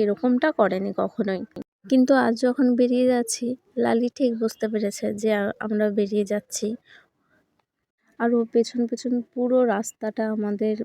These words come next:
উম, পুরো হাই রোড পর্যন্ত চলে এসেছিলো। এখানে কালি একটু ওকে বলে দিচ্ছিল,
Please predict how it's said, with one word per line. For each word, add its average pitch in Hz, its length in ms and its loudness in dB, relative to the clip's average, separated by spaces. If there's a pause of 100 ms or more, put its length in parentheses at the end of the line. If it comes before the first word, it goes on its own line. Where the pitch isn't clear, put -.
(120)
উম, 220 120 -6
পুরো 220 280 0
হাই 220 320 0
রোড 208 200 -2
পর্যন্ত 214 380 -4 (140)
চলে 202 300 -4
এসেছিলো। 208 400 -4 (500)
এখানে 240 380 -2
কালি 226 340 -2
একটু 226 360 -4
ওকে 226 180 -6
বলে 208 320 -2
দিচ্ছিল, 214 360 -4